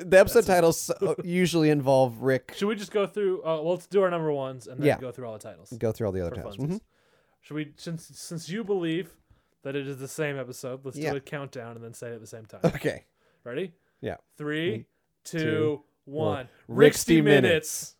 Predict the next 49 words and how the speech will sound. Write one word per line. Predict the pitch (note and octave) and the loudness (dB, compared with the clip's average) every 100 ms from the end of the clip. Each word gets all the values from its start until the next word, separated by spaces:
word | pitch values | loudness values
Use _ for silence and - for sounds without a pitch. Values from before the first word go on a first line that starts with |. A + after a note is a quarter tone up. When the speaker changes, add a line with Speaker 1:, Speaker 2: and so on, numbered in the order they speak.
| - | -18
Speaker 2:
Yep. | A#2+ C3 D3 D#3+ E3+ F3 E3+ _ - | -10 -4 2 4 4 2 -2 _ -4
Speaker 1:
That's | D#3 D#3 | -4 0
Speaker 2:
We | G#3+ | 0
Speaker 1:
so | F#3+ G3 | 4 4
Speaker 2:
lined | F#3+ | 4
up. | D#3 | 4
Speaker 1:
good. | D3+ E3+ F#2 | 4 4 2
Speaker 2:
It | D3 | -6
is | C#3+ C3+ | -10 -12
a | C3 | -14
good | A#2+ C#3+ C3+ | -8 -8 -6
one. | C3 C3+ | -6 -4
Speaker 1:
It's | C#3+ | -4
such | - - D#3+ G3+ | -4 -2 -2 -2
a | |
good | E3+ D#3+ | 0 2
Speaker 2:
Uh, | |
Speaker 1:
episode. | D3+ C#3+ C#3+ - G#2 | 2 0 -2 -2 -2
Speaker 2:
the | D3+ | -4
premise | D#3+ G#3+ A3 | 0 2 2
of | F3+ D3+ | -2 -6
Rixty | F3 E3+ F#3 | -6 -6 -10
Minutes | D#3+ D#3+ E3 E3+ - | -6 -4 -4 -6 -10
is, | D3+ D#3 | -12 -10
of | D3 - | -12 -4
course, | F#3+ E3+ E3 - _ _ _ - | 0 0 -4 -16 _ _ _ -12
uh, | C3+ C3 | -8 -8
Rick, | C3 E3 F3 - - | -6 -4 -6 -10 -14
uh, | C3+ B2+ B2+ - | -10 -8 -10 -10
alters | C#3+ E3 F3 F#3 F#3 E3+ | -6 -4 -4 -4 -4 -4
their | D#3+ | -4
T | D3 - F3 | -6 -6 -8
V | D#3 D#3 | -4 -4
receiver | D#3 - C#3+ C#3 C#3 | -6 -8 -8 -6 -8
in | C#3+ | -8
a | |
way | C3+ C3+ | -8 -8
that | C3 | -8
it | C#3 | -12
can | - | -12
pick | C3+ D#3 D3+ | -14 -12 -10
up | D3+ C3+ | -10 -10
T | D3+ | -10
V | D3+ | -10
shows | C#3 C#3+ C#3 - | -8 -10 -10 -12
from | C#3+ C#3+ | -16 -14
other | C3+ C3+ | -12 -10
dimensions. | D3 C#3+ C#3 - C3+ B2+ D#3+ A#2 | -10 -12 -12 -14 -14 -6 -2 0
Speaker 1:
Mm-hmm. | G2 | -2